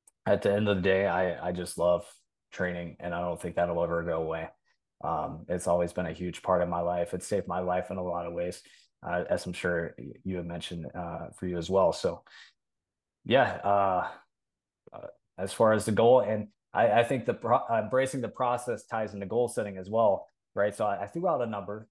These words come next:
eight, I'd like to be eight forty-five. I'm not too attached to that. What I'm focused on is,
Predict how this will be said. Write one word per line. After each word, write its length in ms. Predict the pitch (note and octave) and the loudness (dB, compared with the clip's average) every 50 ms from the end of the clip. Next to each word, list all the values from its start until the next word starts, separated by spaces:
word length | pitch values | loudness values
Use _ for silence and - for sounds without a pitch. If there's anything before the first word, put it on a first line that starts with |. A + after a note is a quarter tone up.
| _ - | _ -8
eight, 220 | A2+ A#2+ A#2 - - | -8 -8 -8 -6 -2
I'd 140 | G2+ A2 A2 | 0 2 4
like 140 | A#2 A#2 G#2+ | 4 2 2
to 60 | A2+ | 0
be 220 | A2 A2+ A2+ G#2+ G2+ | -2 -2 -2 -2 -4
eight 140 | G#2 G2+ - | -6 -6 -4
forty-five. 560 | - A2 A2 G#2+ A2 G#2+ F#2+ F#2+ G2 - - - _ _ _ _ _ _ _ _ - | -2 -2 -2 0 0 -2 -2 -2 -2 -4 -6 -10 _ _ _ _ _ _ _ _ -4
I'm 120 | A2+ C3 | -2 2
not 160 | C#3+ D3 C#3 C#3+ | 2 2 2 2
too 120 | - C#3+ | 0 -2
attached 380 | C3+ C#3 C#3 B2+ B2 C#3 - - | 0 0 0 0 0 0 -2 -4
to 80 | A2 | -6
that. 260 | G2 F#2 F2 E2+ - - _ _ _ _ | -4 -4 -4 -6 -10 -16 _ _ _ _
What 160 | - A#2+ B2 B2 | 0 4 6 6
I'm 160 | A#2+ A#2+ A#2 | 6 6 6
focused 380 | B2 B2+ A#2+ - B2+ A#2 - | 4 2 2 2 0 -4 -2
on 160 | B2 A#2+ A#2+ A2+ | -2 -4 -2 -2
is, 440 | A2+ A2 A2 G#2+ G#2 - - - | -2 -2 -2 -4 -6 -10 -14 -18